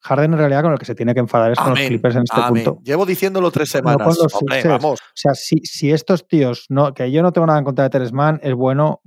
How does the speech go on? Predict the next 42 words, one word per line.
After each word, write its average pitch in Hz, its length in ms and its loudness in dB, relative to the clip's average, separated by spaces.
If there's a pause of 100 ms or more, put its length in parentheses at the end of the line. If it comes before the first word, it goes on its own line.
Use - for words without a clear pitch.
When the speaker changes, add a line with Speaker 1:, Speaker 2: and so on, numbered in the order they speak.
(140)
Speaker 1:
un 139 160 -8
poco 139 160 0
sobrevalorado. 135 600 0 (100)
Cuando 127 180 2
la 123 80 2
gente 143 240 -4
habla 151 220 4
del 135 180 -2
joven, 147 380 0
no 135 80 -2
sé 139 80 -2
el 135 80 0
proyecto, 135 220 2
Ter-, 123 280 -2
Terence 127 220 0
Mann 131 140 2
tiene 123 140 2
veintisiete 120 440 0
años, 123 260 2
creo, 127 240 2
¿no? 123 80 -4
O 127 60 -6
sea 120 120 -2
que, 123 100 -12 (680)
pero 127 120 -8
bueno, 180 120 2
está 185 160 0
bien, 196 140 4
es 147 80 0
un 180 60 2
buen 180 100 2
jugador, 170 300 2
es 117 60 -8
un 143 140 -8
tío 147 140 2
que 139 80 0
encajaría 135 340 0
en 139 80 2
muchos 135 300 -2
quintetos, 117 420 0
un 120 80 -4
tío 117 260 2